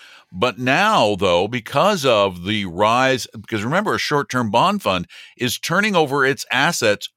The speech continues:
pretty darn regularly. Um, so, uh, even though you've lost some money in it recently, you haven't lost any long-term.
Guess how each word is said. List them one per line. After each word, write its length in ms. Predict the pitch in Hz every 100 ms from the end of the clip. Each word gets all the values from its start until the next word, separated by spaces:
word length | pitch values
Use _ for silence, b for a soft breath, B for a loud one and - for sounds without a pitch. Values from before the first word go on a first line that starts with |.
| _ _
pretty 600 | - 180 208 - 190 185
darn 540 | 131 131 135 139 139
regularly. 880 | 117 123 139 117 92 85 71 65 87 - _ _ _ _ _ _ _ -
Um, 320 | 92 95 90
so, 360 | 73 - 127 117 - _
uh, 240 | 107 104 95 _
even 260 | 139 165 175
though 100 | 143
you've 240 | 131 110
lost 420 | 120 127 139 -
some 320 | 143 139 135
money 380 | 131 139 120 110 -
in 160 | 113
it 160 | 113 110
recently, 760 | 95 98 131 196 196 160 87 82
you 160 | 104 113
haven't 280 | 127 170 123
lost 260 | 113 104 110
any 160 | 104
long-term. 680 | 95 95 90 139 156 110